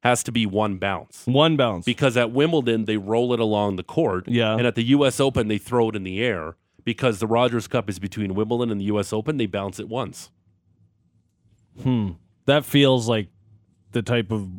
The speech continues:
Speaker 2: like, strange rule that tennis would have.
Speaker 1: Yeah. But yeah, Alex, I'm not, yeah, I did that. I totally did that.
Speaker 2: Good for you.
Speaker 1: And I killed it.
Speaker 2: Hmm.
Speaker 1: Yeah. And let me tell you, uh, when you're right there watching these ladies hit the ball, it's pretty cool.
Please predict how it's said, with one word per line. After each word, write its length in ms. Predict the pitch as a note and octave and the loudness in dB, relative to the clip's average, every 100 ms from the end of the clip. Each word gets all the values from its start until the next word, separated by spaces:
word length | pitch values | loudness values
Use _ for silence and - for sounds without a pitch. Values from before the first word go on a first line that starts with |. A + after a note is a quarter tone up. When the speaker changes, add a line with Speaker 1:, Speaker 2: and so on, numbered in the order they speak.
| - | -6
Speaker 2:
like, 200 | A2 G2+ | -6 -6
strange 440 | - - A#2 A2 F#2+ | -10 -2 0 0 -2
rule 300 | G2 G#2 F#2+ | -2 -2 -4
that 180 | F#2 G2+ | -8 -8
tennis 280 | F#2 F2 | -10 -8
would 120 | F#2 E2+ | -10 -8
have. 320 | E2 D#2+ - _ _ | -10 -12 -16 _ _
Speaker 1:
Yeah. 200 | B2 F2+ - _ - _ _ | -2 -2 -8 _ -20 _ _
But 80 | C#3+ | 0
yeah, 180 | F3+ C#3 | 2 2
Alex, 360 | A#2+ D#3+ G#2 - | 4 4 2 -2
I'm 100 | A#2+ | 0
not, 260 | C#3+ C#3 | 0 0
yeah, 200 | C3 D#3 | -2 -2
I 80 | G2+ | -2
did 180 | F#2+ C#3 | -2 -4
that. 240 | G#2+ D#2 - _ - | -4 -6 -12 _ -16
I 60 | |
totally 400 | G#2+ A#2+ C#3 F2+ | -8 -4 -2 -4
did 160 | D#2+ D2+ | -8 -12
that. 180 | D#2 - | -14 -6
Speaker 2:
Good 180 | C3+ C#3+ | -6 -2
for 120 | D#3 | 0
you. 300 | C#3 G#2+ E2+ _ _ _ | 0 0 -4 _ _ _
Speaker 1:
And 100 | A2+ | -4
I 40 | A#2 | -2
killed 300 | - D#3 F#2+ | 2 0 0
it. 120 | - _ _ _ _ _ _ - | -12 _ _ _ _ _ _ -6
Speaker 2:
Hmm. 160 | F#3 D3+ F2 _ _ _ - | -4 -4 -6 _ _ _ -6
Speaker 1:
Yeah. 200 | A#2 G2 | -6 -2
And 200 | B2 B2+ - _ _ | -4 -4 -8 _ _
let 180 | - D3+ | -2 0
me 80 | D#3+ | 2
tell 220 | D#3 D3+ | 4 2
you, 220 | G#2 D2+ - | 2 -2 -8
uh, 280 | A2+ G#2+ G2+ | -4 -2 -2
when 160 | B2+ B2 | -2 0
you're 120 | C3+ | 0
right 260 | A2+ B2 B2 | 2 2 2
there 340 | A#2 A#2 C#3 - | 2 4 2 -2
watching 400 | G#2+ G#2+ A2+ A#2 | -2 -2 -2 -2
these 300 | A2 G#2+ F#2+ | -2 -2 -4
ladies 300 | G#2 G#2 G#2+ | -4 -2 -4
hit 80 | G2+ | -6
the 40 | F#2+ | -6
ball, 300 | F2+ G2 C#3 | -4 -4 -6
it's 80 | _ | _
pretty 180 | - E3 | -10 -6
cool. 320 | - D#3+ E2 | -2 -2 -2